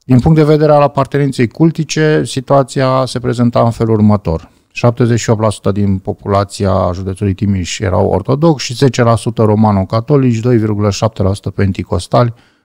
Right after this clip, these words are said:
doi virgulă trei la sută reformați, unu virgulă doi la sută baptiști și doar zero virgulă doi la sută greco-catolici sau adventiști. Orașul Timișoara era puternic industrializat,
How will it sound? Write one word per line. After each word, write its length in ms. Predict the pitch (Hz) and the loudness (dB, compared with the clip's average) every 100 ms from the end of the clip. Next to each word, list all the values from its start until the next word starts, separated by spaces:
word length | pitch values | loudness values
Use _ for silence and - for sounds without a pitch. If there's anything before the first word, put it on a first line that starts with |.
| - | -2
doi 200 | 131 131 | 2 4
virgulă 320 | 127 117 113 | 4 4 2
trei 180 | 107 110 | 2 0
la 120 | 107 | 0
sută 160 | - | 0
reformați, 760 | 104 98 - 87 110 147 - - - _ _ _ | -4 -4 -4 -2 0 0 -2 -12 -20 _ _ _
unu 200 | 135 135 | 4 6
virgulă 300 | 120 113 113 | 6 4 2
doi 160 | 113 107 | 2 2
la 120 | 110 | 0
sută 160 | - | -2
baptiști 540 | 104 95 - - 143 - | -2 -2 -4 -4 -6 -4
și 380 | - 113 113 117 - _ | -4 -2 -2 -6 -14 _
doar 260 | 117 110 | 0 2
zero 260 | 107 120 123 | 4 2 2
virgulă 240 | 110 107 | 2 2
doi 160 | 104 107 | 2 2
la 100 | 101 | 2
sută 300 | 101 107 113 | -2 -2 0
greco-catolici 760 | 110 110 101 - 104 110 107 - | 2 0 -2 -4 -2 0 0 -2
sau 320 | - 107 - | -2 -2 -2
adventiști. 720 | 104 98 95 90 95 - - _ _ _ _ _ _ _ _ _ | -4 -2 -2 -2 -6 -8 -10 _ _ _ _ _ _ _ _ _
Orașul 400 | - 147 175 - | 2 4 4 0
Timișoara 600 | 156 143 143 180 120 90 127 - | 0 2 2 4 4 2 -2 -4
era 220 | 127 131 | 0 2
puternic 480 | 131 131 143 127 101 | 0 2 4 4 4
industrializat, 920 | 104 104 92 104 95 95 90 107 - | 0 0 -2 -2 -2 -2 -2 -4 -4